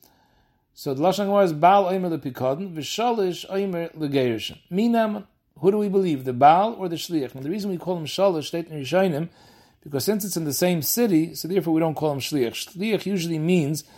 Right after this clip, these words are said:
I'm sending it with someone to someplace else. But here, that the Isha lives right here, so therefore we're calling it Shalish.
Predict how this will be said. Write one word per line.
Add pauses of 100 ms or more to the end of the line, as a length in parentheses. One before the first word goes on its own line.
(240)
I'm
sending
it
with
someone
to
someplace
else.
But
here,
that
the
Isha
lives
right
here, (400)
so
therefore
we're
calling
it
Shalish.